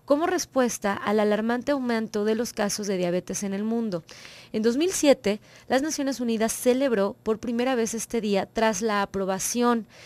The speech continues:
de la resolución en diciembre de dos mil seis del Día Mundial de la Diabetes, lo que convirtió al ya existente Día Mundial de la Diabetes en un día oficial de la salud de la Organización de las Naciones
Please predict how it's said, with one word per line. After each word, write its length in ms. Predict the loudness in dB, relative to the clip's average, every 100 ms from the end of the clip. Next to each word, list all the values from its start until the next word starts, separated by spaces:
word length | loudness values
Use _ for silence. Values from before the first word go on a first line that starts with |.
| -20 -8 2
de 160 | 4
la 100 | 6
resolución 800 | 4 2 0 -2 -4 -2 -4 -4 -8
en 220 | -8 -6
diciembre 720 | -6 -6 -4 -2 0 -2 -4
de 140 | -2 -2
dos 160 | -2
mil 200 | -4 -6
seis 420 | -2 0 0 -2 -12 -20 -20 -6
del 180 | 2 4
Día 200 | 4 2
Mundial 380 | 2 2 4 4
de 60 | 4
la 140 | 2
Diabetes, 600 | 0 0 0 -2 -10 -6
lo 160 | -4 0
que 120 | 0
convirtió 680 | -2 -2 -2 -2 2 4 4 0
al 200 | 0 2
ya 120 | 0
existente 680 | 0 -4 -4 -2 -2 0 0
Día 160 | 0
Mundial 440 | 0 -2 0 0 2
de 80 | 0
la 140 | 0
Diabetes 520 | 0 0 -2 -4 -8 -6
en 160 | -4
un 100 | -2
día 140 | -2 -2
oficial 640 | -2 -6 -4 2 2 2 -4 -20 -20 -2
de 100 | 2
la 140 | 4 2
salud 380 | 0 0 0 -4 -20 -20 -2
de 160 | 2
la 320 | 6 6 4 0
Organización 800 | -4 -2 -4 -6 -2 0 0 -2 -12 -20 -12 0
de 160 | 2
las 180 | 2 0
Naciones 600 | -2 -4 -4 -4 -4